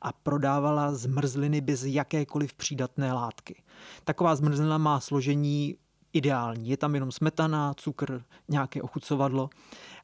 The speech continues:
ale tím, že v té zmrzlině nejsou ani stabilizátory, ani zahušťovadla, tak ta zmrzlina má strašně tekutou konzistenci, hrozně rychle taje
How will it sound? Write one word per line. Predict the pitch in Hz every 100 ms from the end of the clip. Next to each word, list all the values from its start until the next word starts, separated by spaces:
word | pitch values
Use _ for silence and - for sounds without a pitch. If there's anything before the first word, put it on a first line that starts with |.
| -
ale | 139 139 143 147 147 147 - _ _ _ _ _ -
tím, | 165 156
že | 143
v | 135
té | 151
zmrzlině | 135 139 135 147 151
nejsou | 151 147 - 131
ani | 127 143
stabilizátory, | - 135 139 131 131 131 - 131 131 135
ani | 127 139
zahušťovadla, | 135 135 123 - 135 127 123 120
tak | - -
ta | 143
zmrzlina | 127 139 127 135 139 139 139
má | 139 139 135 131 - - - - - -
strašně | - - 143 - - 147 147 147 147 147 - _ _ _ - - _ _
tekutou | 160 - 147 139
konzistenci, | 143 139 156 - 160 -
hrozně | 165 135 143 147
rychle | 147 - 135
taje | - 139 147